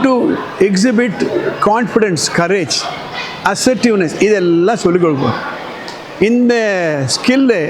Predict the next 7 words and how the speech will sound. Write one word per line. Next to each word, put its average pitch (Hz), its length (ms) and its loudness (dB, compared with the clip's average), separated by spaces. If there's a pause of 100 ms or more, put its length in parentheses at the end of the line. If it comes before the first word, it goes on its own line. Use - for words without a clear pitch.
இல்லைன்னா 165 580 2 (580)
ஒரு 185 180 4 (100)
டிகிரி 240 360 2
வைத்துக்கொண்டு 202 640 2
ஒரு 208 180 2
பிரயோஜனமும் 190 760 2
கிடையாது. 147 460 -2